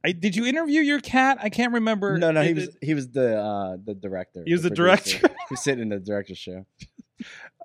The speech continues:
Speaker 1: You, and, and you, you interviewed, quote unquote, the Rev
Speaker 2: Yeah.
Speaker 1: on
Speaker 2: I,
Speaker 1: it.
Speaker 2: I prank called him.
Speaker 1: You prank called Rev.
Speaker 2: <laughs>
Speaker 1: How would, what, um,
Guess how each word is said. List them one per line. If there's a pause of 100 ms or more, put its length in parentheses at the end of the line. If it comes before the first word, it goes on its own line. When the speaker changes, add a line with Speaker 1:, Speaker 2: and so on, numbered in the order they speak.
(140)
Speaker 1:
You,
and,
and
you,
you
interviewed,
quote
unquote,
the
Rev
Speaker 2:
Yeah. (360)
Speaker 1:
on
Speaker 2:
I,
Speaker 1:
it.
Speaker 2:
I
prank
called
him.
Speaker 1:
You
prank
called
Rev. (480)
Speaker 2:
<laughs>
Speaker 1:
How
would, (280)
what, (400)
um,